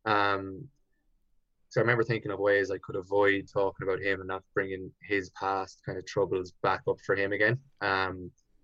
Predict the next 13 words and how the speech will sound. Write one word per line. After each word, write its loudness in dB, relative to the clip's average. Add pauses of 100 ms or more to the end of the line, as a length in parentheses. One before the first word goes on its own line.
(880)
so -4
I -4
had 2
to -4
kind 2
of -2
think 0
to -4
myself 2
first, 2
like, -4
"Look, 0
w-, -6